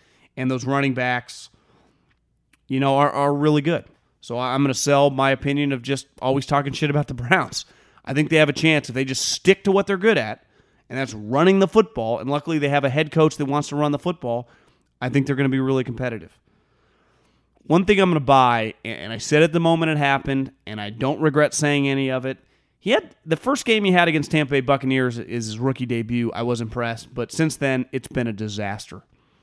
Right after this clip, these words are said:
And the moment the Giants took Daniel Jones at six, I threw up in my mouth because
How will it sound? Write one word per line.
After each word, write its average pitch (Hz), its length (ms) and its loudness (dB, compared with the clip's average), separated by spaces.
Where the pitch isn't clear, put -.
And 139 160 0
the 139 40 4
moment 160 400 4
the 196 60 0
Giants 151 440 0
took 139 240 -2
Daniel 131 260 0
Jones 120 360 -4
at - 100 -18
six, - 480 -10
I 113 180 -6
threw 135 300 0
up 127 100 -2
in 117 60 -2
my 110 140 -2
mouth 101 420 -8
because 123 760 -2